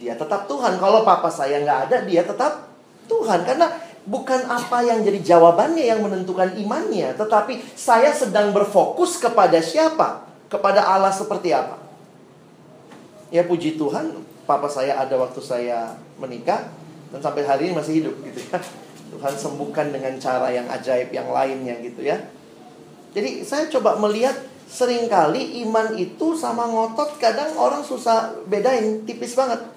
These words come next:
Karena apa? Gue lagi ngotot nih sama sesuatu.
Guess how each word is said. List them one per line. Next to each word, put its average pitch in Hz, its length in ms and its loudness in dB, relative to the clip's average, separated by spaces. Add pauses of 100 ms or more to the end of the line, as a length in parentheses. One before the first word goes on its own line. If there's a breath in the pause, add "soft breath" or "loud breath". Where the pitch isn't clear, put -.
(240 loud breath)
Karena 233 240 0
apa? 196 240 0
Gue 277 160 2
lagi 214 160 -2
ngotot 247 320 -2
nih 214 160 -2
sama 185 160 -2
sesuatu. 190 560 -4